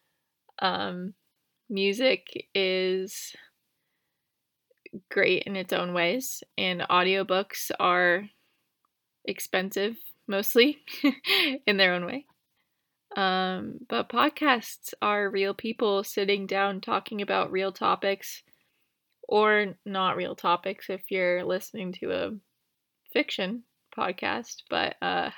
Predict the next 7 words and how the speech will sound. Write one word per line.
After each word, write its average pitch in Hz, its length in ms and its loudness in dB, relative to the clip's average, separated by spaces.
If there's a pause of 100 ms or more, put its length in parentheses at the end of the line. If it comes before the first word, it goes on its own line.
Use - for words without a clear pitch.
(140)
<laughs> 226 100 -2 (2250)
yeah, 320 300 4 (280)
podcasts 277 560 0
are 220 220 2
amazing, 226 680 -2
and 196 440 -2
y-, - 80 -12